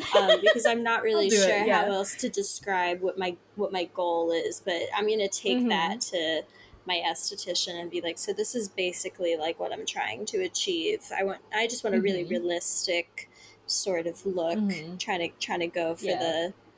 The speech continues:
Speaker 1: Light, Light Yagami
Speaker 2: Yeah.
Speaker 1: yassified
Speaker 2: You wanna,
Speaker 1: version.
Speaker 2: you wanna be, yeah, you wanna be mysterious. You wanna be, um, you know, difficult. <laughs>
Speaker 1: Yeah. I also,
Speaker 2: But you
Speaker 1: okay,
Speaker 2: wanna
Speaker 1: but I
Speaker 2: be
Speaker 1: do,
Speaker 2: also,
Speaker 1: I do
Speaker 2: like,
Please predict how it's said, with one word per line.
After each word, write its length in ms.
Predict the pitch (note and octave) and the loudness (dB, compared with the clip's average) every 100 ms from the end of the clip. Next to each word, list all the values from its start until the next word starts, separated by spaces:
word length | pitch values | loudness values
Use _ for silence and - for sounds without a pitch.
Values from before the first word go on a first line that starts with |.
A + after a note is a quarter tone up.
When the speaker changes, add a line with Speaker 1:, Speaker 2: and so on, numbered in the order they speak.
| - - - - - | -20 -20 -20 -20 -10
Speaker 1:
Light, 380 | A3+ G3+ F3 - _ _ | -2 0 0 -4 _ _
Light 220 | A3 F#3+ | -2 0
Yagami 600 | G3 F#3+ E3+ F3 E3+ E3 - | 0 0 -2 0 -2 -2 0
Speaker 2:
Yeah. 200 | F3+ E3 | 0 4
Speaker 1:
yassified 540 | G3 G3 E3+ E3+ F#3 | 2 2 -2 -2 -2
Speaker 2:
You 100 | C4+ | 0
wanna, 60 | D4 | 2
Speaker 1:
version. 320 | D4 C4+ - A3+ | 2 0 -2 0
Speaker 2:
you 80 | |
wanna 160 | B3+ C4 | 2 2
be, 260 | A#3+ A3 G#3 - - - | 2 0 -2 -8 -20 -4
yeah, 200 | A3 F3+ | 0 0
you 140 | D3+ | 2
wanna 140 | G3+ A3 | 0 0
be 120 | A3 | 0
mysterious. 1200 | G3+ G3 - - A#3 B3 B3 A#3+ A#3+ - - - - - - - - | 0 -2 -4 0 4 4 6 4 4 -2 -6 -10 -12 -20 -20 -20 -8
You 160 | G3 G3+ | 0 4
wanna 220 | G3 F#3+ | 4 2
be, 460 | F3+ G3 F#3+ F#3 - | 0 0 2 0 -2
um, 500 | F3+ F3 E3+ E3+ D#3+ - - - - - - F#3+ | -2 -2 -2 -6 -10 -14 -20 -20 -20 -20 -10 0
you 120 | G3 | 0
know, 240 | F3 E3+ D#3 - - - - | 0 -2 -10 -20 -16 -12 0
difficult. 640 | A3 A3 G#3+ A3 G#3+ - - - - - - - - | 0 2 2 4 4 0 -6 -20 -20 -20 -20 -20 -4
<laughs> 260 | A#3+ - - | -4 -2 -2
Speaker 1:
Yeah. 600 | B3+ C4 A3+ D#3+ D#3+ - - - - | 2 4 4 2 -2 -4 -10 -12 -2
I 140 | E4+ | 2
also, 500 | F4 F4 F#4 G#4 E4 | 2 2 2 2 2
Speaker 2:
But 120 | D4+ D4+ | 4 4
you 40 | |
Speaker 1:
okay, 80 | C#4 | 6
Speaker 2:
wanna 160 | C4+ C4 | 6 6
Speaker 1:
but 20 | |
I 40 | C4 | 4
Speaker 2:
be 80 | B3 | 6
Speaker 1:
do, 80 | |
Speaker 2:
also, 360 | G3+ D#4+ C#4 G#3+ | 6 6 6 6
Speaker 1:
I 100 | G3 | 6
do 60 | F#3 | 4
Speaker 2:
like, 160 | - | 2